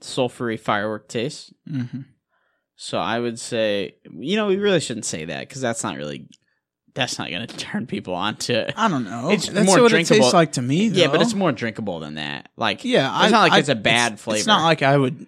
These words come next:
Speaker 2: not ever drink one of these again.
Speaker 1: Yeah, but can you imagine if someone said, "Mm, sulfur firework
Speaker 2: Mm.
Speaker 1: taste"? You're like, "Yeah, I like that.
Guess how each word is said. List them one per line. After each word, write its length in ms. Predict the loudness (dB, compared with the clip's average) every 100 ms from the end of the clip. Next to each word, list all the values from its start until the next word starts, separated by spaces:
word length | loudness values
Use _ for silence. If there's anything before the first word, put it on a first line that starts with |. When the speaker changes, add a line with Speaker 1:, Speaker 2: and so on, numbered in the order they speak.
| _
Speaker 2:
not 380 | 0 4 4 4
ever 320 | 0 0 0
drink 360 | -4 -6 -6 -6
one 80 | -12
of 80 | -12
these 180 | -14 -12
again. 100 | -2
Speaker 1:
Yeah, 120 | 0
but 160 | 0 -2
can 140 | -2
you 80 | 0
imagine 420 | 2 0 0 -2
if 60 | -2
someone 280 | -4 -4 -4
said, 280 | -2 -4 -6 _ _
"Mm, 320 | -2 -2 -4 -12 _ _ _
sulfur 300 | -2 0 0
firework 400 | 0 2 4 2
Speaker 2:
Mm. 60 | 0
Speaker 1:
taste"? 220 | -2 -2
You're 80 | -2
like, 160 | -2 -2
"Yeah, 120 | 0
I 120 | 0
like 240 | -2 -4
that. 240 | -4 -4